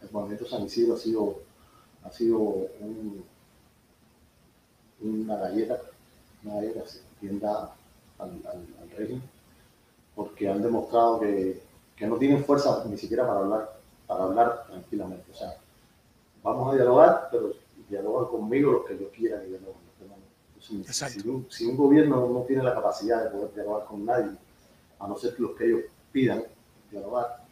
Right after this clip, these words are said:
Speaker 1: entonces está muy, muy, muy mal, ¿verdad? Y de verdad que no, no iría, no iría nunca a acampar en Cuba si, si está la situación.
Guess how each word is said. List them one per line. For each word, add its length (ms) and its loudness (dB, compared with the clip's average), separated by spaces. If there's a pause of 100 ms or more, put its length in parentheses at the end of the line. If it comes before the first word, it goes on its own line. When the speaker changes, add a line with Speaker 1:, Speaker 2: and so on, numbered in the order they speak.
(520)
Speaker 1:
entonces 380 -10
está 140 -12
muy, 280 -6
muy, 400 -8
muy 240 -10
mal, 160 -16 (320)
¿verdad? 160 -20 (640)
Y 260 -4
de 100 -6
verdad 260 4
que 40 6
no, 260 6
no 120 2
iría, 320 0 (100)
no 60 -16
iría 260 -8 (100)
nunca 300 -12
a 40 -14
acampar 380 -16
en 80 -20
Cuba 280 -12
si, 180 -20 (420)
si 140 -20
está 180 -12
la 100 -10
situación. 360 -20